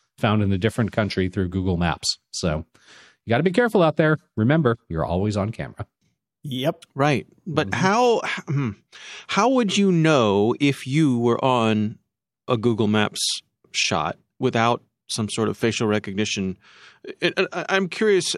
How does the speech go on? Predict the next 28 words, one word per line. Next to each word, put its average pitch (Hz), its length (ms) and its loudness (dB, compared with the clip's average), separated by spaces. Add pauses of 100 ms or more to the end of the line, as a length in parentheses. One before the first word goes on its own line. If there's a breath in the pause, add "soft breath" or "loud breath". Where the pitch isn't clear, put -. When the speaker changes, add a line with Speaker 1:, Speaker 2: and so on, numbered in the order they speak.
Speaker 3:
how 165 260 0
did, 151 300 0 (460 loud breath)
was, 175 220 2 (200)
was 170 120 2
it 156 80 -2
the 175 60 0
Google 240 320 0
Maps 190 320 0
shot, 151 400 0 (160)
was 127 180 -2
that 165 240 0
the 147 100 0
first - 460 -2
thing 151 220 0
that 120 180 -2
led 135 200 0
them 120 180 0
to - 80 -8
this 104 200 -4
guy, 113 280 0
or 107 160 -2
was 120 180 0
it 120 100 0
a 110 60 -2
piece - 280 -6
of 110 100 -8
supporting 113 540 -2
evidence? - 500 -8